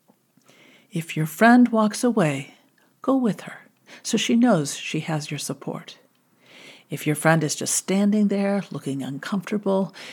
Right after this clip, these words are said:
you could say, "Come on, let's get out of here. I'll keep you company." Another kind of speaking up to consider is telling a grown-up what's going on.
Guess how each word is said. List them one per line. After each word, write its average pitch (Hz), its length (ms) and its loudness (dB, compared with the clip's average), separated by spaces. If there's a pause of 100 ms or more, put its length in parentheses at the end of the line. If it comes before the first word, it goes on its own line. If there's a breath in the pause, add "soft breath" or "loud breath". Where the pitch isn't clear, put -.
(140 loud breath)
you 220 140 4
could 254 240 -2
say, 175 340 0 (200)
"Come 277 160 2
on, 160 180 2 (280 loud breath)
let's 240 200 0
get 233 180 2
out 151 160 2
of 139 80 -4
here. - 220 -8 (200)
I'll 247 120 -2
keep 214 200 0
you 170 80 2
company." 156 520 -8 (1700 loud breath)
Another 269 680 6 (100)
kind 151 380 -4
of 139 80 -6
speaking 139 480 -6
up - 180 -10
to - 140 -10
consider 147 680 -6 (300 loud breath)
is 208 180 4
telling 262 400 2
a 233 80 6
grown-up 156 540 0
what's 123 200 -6
going 135 300 -6
on. - 300 -12